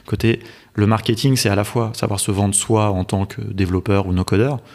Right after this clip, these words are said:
et puis apporter cette compétence à son client. C'est vraiment ces deux aspects-là, euh, ça, c'est, t'as tout à fait raison. Je trouve ça intéressant, ce côté full stack,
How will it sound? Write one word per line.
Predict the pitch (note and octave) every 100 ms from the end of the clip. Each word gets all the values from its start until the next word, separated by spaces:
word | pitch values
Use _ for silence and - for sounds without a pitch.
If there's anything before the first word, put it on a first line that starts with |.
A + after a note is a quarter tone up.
| - - _
et | -
puis | G#2+ B2+ B2+
apporter | - A2 C3+
cette | A#2
compétence | - G2+ A2+ A#2+ C3 B2
à |
son | G#2+ G#2+
client. | - A#2 G#2+ - - _ - - - - -
C'est | - G#2+
vraiment | G2+ A2
ces | B2+ F#2+
deux | G2
aspects-là, | G2+ F#2+ G2+ A#2 C3
euh, | G#2+
ça, | F2+ A2
c'est, | - F#2+
t'as | F2+
tout | G#2+ -
à | F#2
fait | G2
raison. | G2 B2+ A2
Je |
trouve | -
ça | -
intéressant, | G2 G2+ G#2+ B2+
ce | -
côté | G#2 G#2 G2
full | - G2+
stack, | - A#2+ -